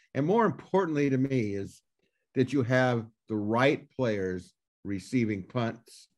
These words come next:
and returning kickoffs. And the thing that I always, that I, that I, I know it's just me. Uh,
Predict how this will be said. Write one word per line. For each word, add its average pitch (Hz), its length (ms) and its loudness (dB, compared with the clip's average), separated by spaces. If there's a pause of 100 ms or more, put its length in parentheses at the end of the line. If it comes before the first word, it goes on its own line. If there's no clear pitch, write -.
(260)
and 98 260 -6 (360)
returning 98 400 -4
kickoffs. 85 520 -8 (480)
And 123 160 0
the 120 60 2
thing 180 240 2
that 156 60 4
I 160 140 4
always, 151 280 2
that 131 120 2
I, 143 200 2 (100)
that 120 100 -4
I, 139 220 0 (200)
I 117 140 0
know 131 120 2
it's 117 120 0
just 131 280 -4
me. 170 500 2 (420)
Uh, 117 180 0